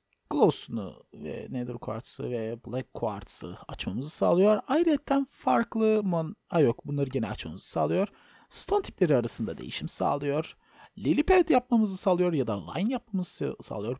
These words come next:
Buz yapmamızı sağlıyor. Balık tiplerinin birbirlerine değiştiriyor ki bu aslında işe yarayacak bir şey. Seed tiplerini birbirine değiştiriyor.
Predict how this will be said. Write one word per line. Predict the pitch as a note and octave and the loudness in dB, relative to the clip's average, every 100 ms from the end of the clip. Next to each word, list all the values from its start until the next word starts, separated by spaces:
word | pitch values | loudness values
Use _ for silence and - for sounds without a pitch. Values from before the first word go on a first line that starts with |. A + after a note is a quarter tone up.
| - | 0
Buz | G#3 A3 | 0 6
yapmamızı | C#4+ - D#3+ C3 A#2 | 4 6 2 0 -2
sağlıyor. | - G#2 G2+ G2+ A#2 C#3 _ _ _ _ _ _ _ _ _ _ _ _ _ _ _ _ _ _ _ _ - | -4 -2 0 0 -2 -4 _ _ _ _ _ _ _ _ _ _ _ _ _ _ _ _ _ _ _ _ -20
Balık | B2+ C#3+ A#3 - | 0 2 2 0
tiplerinin | - - A3+ A#3+ | -2 2 4 4
birbirlerine | A3+ G3+ G3 F3+ D#3+ C3+ | 4 2 2 2 0 -2
değiştiriyor | A#2 A2+ - - C3+ | -2 -2 -4 -4 -4
ki | - B2+ | -4 -4
bu | B2 A2 - - _ | -2 -4 -8 -20 _
aslında | - - E2 | -6 -4 -4
işe | - | -4
yarayacak | G2 E2+ - - | -4 -6 -10 -10
bir | G#2+ | -12
şey. | - G#2 - _ _ _ _ _ _ _ _ _ _ _ | -10 -10 -12 _ _ _ _ _ _ _ _ _ _ _
Seed | - - - C#3 - | -12 -6 -4 -4 -8
tiplerini | - - F3+ G3+ | -4 0 2 4
birbirine | G3 E3+ D3+ | 2 0 -2
değiştiriyor. | B2+ A2+ - G#2+ G2 B2+ - - | -2 0 -2 -4 -4 -4 -6 -18